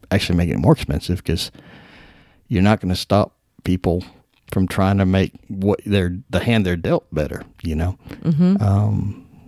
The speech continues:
Speaker 1: so yeah, it's, um, the, the, the, the more they try to slow 'em down and the cheaper they are, they've, it's gotten exponentially more expensive.
Speaker 2: W-, which is exactly the opposite of what they
Speaker 1: Right.
Speaker 2: were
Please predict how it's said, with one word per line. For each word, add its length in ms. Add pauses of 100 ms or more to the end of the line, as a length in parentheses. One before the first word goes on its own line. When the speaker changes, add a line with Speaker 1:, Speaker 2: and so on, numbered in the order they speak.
(140)
Speaker 1:
so 240
yeah, 220 (100)
it's, 240
um, 520 (120)
the, 200
the, 180
the, 280
the 380
more 280
they 120
try 140
to 100
slow 260
'em 120
down 200
and 140
the 80
cheaper 340
they 80
are, 140
they've, 160 (340)
it's 160
gotten 300
exponentially 920
more 140
expensive. 500 (220)
Speaker 2:
W-, 100 (140)
which 240
is 140
exactly 480
the 40
opposite 460
of 180
what 180
they 120
Speaker 1:
Right. 0
Speaker 2:
were 160